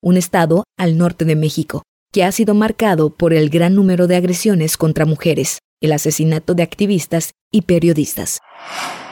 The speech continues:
Las autoridades estatales informaron que la periodista salió de su casa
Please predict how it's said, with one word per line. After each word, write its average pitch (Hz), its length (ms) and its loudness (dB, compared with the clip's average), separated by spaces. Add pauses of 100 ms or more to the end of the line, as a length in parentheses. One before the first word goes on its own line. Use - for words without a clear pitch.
(560)
Las 185 180 2
autoridades 226 640 2
estatales 185 600 0
informaron 175 580 2
que 165 160 0
la 160 160 2
periodista 170 640 0
salió 160 360 2
de 190 120 2
su 208 140 -4
casa 170 420 -4